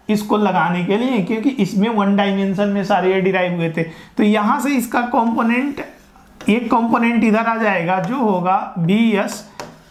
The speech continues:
cos sixty, और एक component perpendicular चल जाएगा, जो होगा V S sin sixty। B S sin sixty की वजह से इस observer को कोई Doppler effect नहीं होता है, तो इसको हम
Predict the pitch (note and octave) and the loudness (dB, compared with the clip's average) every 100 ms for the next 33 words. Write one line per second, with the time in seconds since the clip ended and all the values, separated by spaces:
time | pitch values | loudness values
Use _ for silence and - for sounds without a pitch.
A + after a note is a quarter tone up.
0 | - E4 G3+ G#3+ - - - - B3 A#3+ | -2 2 2 0 -4 -8 -12 -4 -2 -2
1 | - C4 B3+ - - - F#3 G#3 A#3 D4+ | -2 -2 -4 -14 -8 -2 0 2 0 0
2 | - A#3+ A#3 A#3 A3+ A#3 A3+ - G3+ G#3+ | 0 2 2 2 2 0 0 -2 -2 0
3 | G3+ G#3 A3+ A#3 A3+ A3 A3+ A3+ A#3 A3+ | 2 2 2 0 0 0 0 0 0 -2
4 | G3+ G3+ G3 G3+ E3+ F#3+ G3 A3 G#3+ A3 | 0 0 0 -2 0 0 2 0 -2 -4
5 | - G#3 F3+ F3 A#3 - - - - - | -2 -2 0 0 0 -4 -10 -16 -10 -2
6 | F#3+ - - A3+ D3+ - - - E3 F#3+ | -2 -2 -4 -2 -2 -6 -8 0 4 4
7 | A#3+ D#4+ - A3+ B3 A3 A3+ - B3+ A3 | 2 0 -2 -2 0 -2 -2 -2 0 2
8 | A3+ G#3+ G3+ F3+ F3 F3 F3+ A#3 - - | 2 2 2 0 0 0 -2 -4 -14 -10
9 | A#3+ B3 A3 A3 G#3 A3 G#3 G3+ F#3 F3 | -2 0 2 0 2 0 2 0 0 0
10 | F#3+ G3 - G#3 A3+ G3+ G#3 G#3 A3 G#3 | 0 0 0 0 2 0 0 0 -2 -2
11 | - G3 - G3+ F#3 F3+ G3 F3+ D#3+ E3 | -2 -4 -4 -2 2 2 2 0 2 0
12 | D#3 D#3+ - G3+ - - A#3+ A3+ | 0 -2 -2 -2 -4 0 0 0